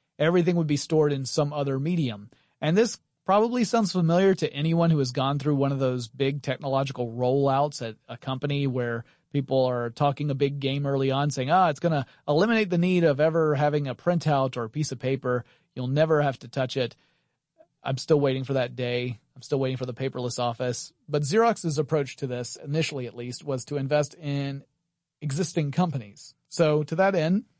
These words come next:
Xerox made an enormous deal, some would say a truly disastrous one,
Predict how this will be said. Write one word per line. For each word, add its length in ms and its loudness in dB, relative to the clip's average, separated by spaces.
Xerox 360 2
made 180 -4
an 140 -4
enormous 640 2
deal, 480 -4
some 280 2
would 140 0
say 180 2
a 100 0
truly 380 2
disastrous 800 0
one, 420 -4